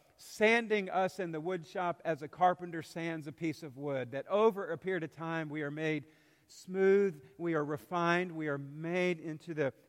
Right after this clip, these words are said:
more and more into the image of Jesus Christ. So our decisions, the things that we need to change, the decisions that we need to make,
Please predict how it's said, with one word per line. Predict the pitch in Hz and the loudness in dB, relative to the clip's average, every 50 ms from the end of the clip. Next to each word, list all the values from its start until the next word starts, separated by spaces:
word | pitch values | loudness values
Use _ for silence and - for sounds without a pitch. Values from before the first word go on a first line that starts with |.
| _ - 127 | _ -18 -12
more | 156 160 170 185 196 | -8 -4 -2 0 0
and | 190 | 0
more | 180 170 170 | 2 2 0
into | 165 156 - - 165 | 0 -2 -4 -10 -8
the | 151 170 - | -8 -8 -6
image | 170 170 170 175 165 135 147 | -4 -6 -4 -4 -6 -6 -8
of | 147 127 | -10 -10
Jesus | 120 135 156 156 143 147 143 120 - - | -8 -6 -6 -6 -6 -8 -10 -14 -16 -16
Christ. | - - 156 143 131 120 113 117 - - - _ 135 _ _ _ _ _ _ _ _ _ _ _ _ _ _ _ _ _ _ _ _ _ _ _ _ _ _ | -10 -6 -4 -2 -2 -4 -6 -10 -16 -20 -20 _ -20 _ _ _ _ _ _ _ _ _ _ _ _ _ _ _ _ _ _ _ _ _ _ _ _ _ _
So | - - 196 180 | -6 2 4 4
our | 175 180 190 208 226 247 247 226 208 | 6 6 6 6 6 6 4 4 0
decisions, | 170 147 139 160 170 - - - 208 220 233 196 180 208 190 175 165 147 139 131 - _ _ _ _ _ _ _ _ 147 143 | -2 -6 -10 -12 -12 -12 -6 -2 0 0 0 0 -4 -8 -8 -8 -10 -14 -16 -20 -20 _ _ _ _ _ _ _ _ -10 -8
the | 165 160 | -6 -6
things | - - 202 208 220 214 202 151 | -6 -6 -6 -6 -6 -6 -8 -6
that | 185 180 156 156 | -6 -6 -6 -4
we | 151 180 190 | -4 -4 -4
need | 185 180 180 180 175 - | -2 -2 -2 -4 -4 -6
to | - 156 | -12 -20
change, | - - - 196 185 175 170 165 131 | -16 -10 -6 -4 -2 -2 -4 -4 -8
the | 151 | -10
decisions | 143 147 151 143 - 196 202 190 165 185 180 151 143 | -12 -12 -12 -8 -2 -2 -2 -2 -2 -6 -10 -8 -6
that | 170 - | -6 -6
we | 151 165 170 170 | -4 -4 -4 -4
need | 165 160 143 139 | -4 -6 -8 -8
to | |
make, | 135 139 165 170 156 147 139 | -8 -6 -2 -2 -2 -2 -4